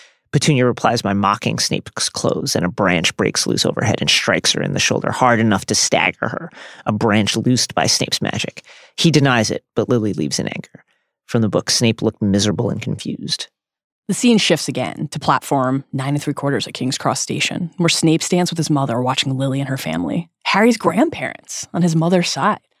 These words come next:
Speaker 2: Lily is about to take the journey that will alter her life, and she's spending her last moments in the Muggle world trying to calm Petunia. Fate did not bless Petunia with magic, and as is so often the case in life, her jealousy and her hurt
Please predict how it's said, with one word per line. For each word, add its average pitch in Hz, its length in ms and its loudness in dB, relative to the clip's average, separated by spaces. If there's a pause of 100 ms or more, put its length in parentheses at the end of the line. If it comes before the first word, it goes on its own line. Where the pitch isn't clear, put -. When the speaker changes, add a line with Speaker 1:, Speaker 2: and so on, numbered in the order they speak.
(340)
Speaker 2:
Lily 214 200 6
is 214 100 4
about 170 260 2
to - 60 -14
take - 180 -8
the 147 60 -8
journey 143 280 -2
that 131 100 -4
will 139 100 -4
alter - 280 -4
her 123 140 -4
life, - 560 -6
and 175 80 2
she's - 140 2
spending 262 220 4
her 254 100 2
last 220 360 0
moments 233 260 2
in 208 80 2
the 196 80 4
Muggle 196 160 0
world 190 200 2
trying 196 440 0
to 196 80 -4
calm 143 460 2
Petunia. - 480 -8 (460)
Fate 262 420 0 (220)
did 196 180 2
not 180 260 2
bless 139 300 0
Petunia 131 460 -4
with 117 160 -2
magic, - 500 -6 (480)
and 185 120 4
as 190 120 2
is 185 80 0
so 214 260 2
often 208 300 2
the 170 60 -2
case 156 260 -8
in 143 80 -6
life, 139 300 -8 (380)
her 160 120 -4
jealousy 165 600 0
and 156 100 -2
her 143 140 -4
hurt - 440 -2